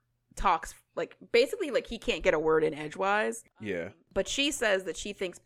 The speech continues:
Speaker 1: Alicia's innocent.
Speaker 2: Yeah. And then we find out that Alicia, before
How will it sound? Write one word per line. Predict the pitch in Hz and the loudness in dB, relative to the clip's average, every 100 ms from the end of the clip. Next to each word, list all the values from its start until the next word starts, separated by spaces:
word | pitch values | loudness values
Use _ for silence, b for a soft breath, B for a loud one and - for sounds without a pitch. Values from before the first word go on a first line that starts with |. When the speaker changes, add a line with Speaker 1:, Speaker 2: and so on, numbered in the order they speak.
| - | -10
Speaker 1:
Alicia's | 180 190 185 170 - | -8 -6 -6 -6 -6
innocent. | 135 - - - _ | -10 -10 -14 -16 _
Speaker 2:
Yeah. | 117 104 - - _ _ _ _ _ _ _ _ _ _ _ _ _ _ - | -10 -10 -10 -20 _ _ _ _ _ _ _ _ _ _ _ _ _ _ -4
And | 113 | 2
then | 113 | 4
we | 117 | 4
find | - 117 113 | 4 4 6
out | 107 104 | 4 2
that | 113 101 98 - | 4 4 2 0
Alicia, | 107 98 107 104 - 98 95 92 104 | -2 0 0 -2 -2 -2 -2 -4 -8
before | 110 95 - 110 113 107 98 | -10 -8 -4 -2 2 2 0